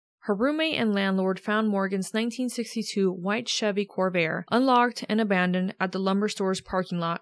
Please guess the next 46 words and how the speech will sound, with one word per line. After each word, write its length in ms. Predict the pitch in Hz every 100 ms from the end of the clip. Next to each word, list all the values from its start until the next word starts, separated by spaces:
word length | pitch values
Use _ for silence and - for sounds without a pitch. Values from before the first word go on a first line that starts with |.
| -
where 160 | 185
she 140 | 175 196
had 180 | 190 175
been 120 | 175
scheduled 460 | - 202 196 202 202
to 100 | 185
meet 260 | 180 175
the 60 | -
caller. 420 | - - - 196 - _
Then, 380 | 202 233 302 302
four 300 | - 226 233
days 280 | 262 269 254
later, 480 | 254 185 180 190 -
along 360 | 196 190 196 185
the 100 | 180
side 400 | - 196 208 202
of 60 |
East 240 | 190 196 -
Camino 320 | 214 214 220
Cielo 320 | 220 196 202
Road 340 | 190 175 175 -
in 120 | 214
the 60 | 208
Los 180 | 202
Padres 400 | - 214 233 247
National 400 | 226 214 - 220
Forest 560 | 208 190 180 180 - -
north 280 | 190 208 233
of 120 | 240
Santa 240 | 240 226
Barbara, 320 | 196 190 185 185
California, 720 | 190 175 175 175 175 220 202 _ -
her 140 | 220
partial 440 | 214 202 185 - 190
remains 420 | 185 170 160 170
were 80 | 170
found. 320 | - - - - _ _ _ _
Her 200 | - 311
thighs 360 | 294 320 370 349
had 120 | 277
been 140 | 277
placed 260 | 254 247 240
together 400 | 233 202 202 208
in 140 | 196
a 40 | 185
culvert. 460 | - 180 113 -